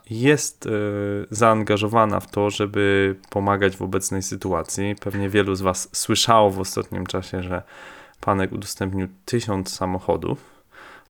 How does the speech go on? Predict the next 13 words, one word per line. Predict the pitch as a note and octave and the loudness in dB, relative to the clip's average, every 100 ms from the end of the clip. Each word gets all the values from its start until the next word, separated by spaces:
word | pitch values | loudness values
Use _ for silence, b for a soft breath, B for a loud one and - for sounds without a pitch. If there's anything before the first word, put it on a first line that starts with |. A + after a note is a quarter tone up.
| _ - | _ -6
e, | F2 F2 F2 | -4 -4 -4
żeby | - G#2+ G2+ | 0 0 0
pomagać | F#2+ G2 F2+ F2+ F2 - | 0 2 2 0 -2 -6
w | - | -10
transporcie | - F#2+ F#2 - F#2+ F#2 F2+ F2 E2+ - - | -2 -2 0 0 0 0 -2 -2 -4 -8 -4
osób | G#2+ F#2+ - - - | -2 -2 -8 -14 -14
i | |
towarów, | - F#2+ F2+ E2 F2 A#2+ - - B B B B B - | -8 -2 0 0 0 -2 -2 -14 B B B B B -4
e, | F#2 F2+ F2+ | -2 0 -2
dla | F#2 G#2+ | 4 4
naszych | A2 F#2+ - - | 4 2 -4 -6
wschodnich | - G#2 G2 | -4 -2 -2
sąsiadów. | - G2+ - E2 - E3+ - | -2 -2 0 0 2 0 -2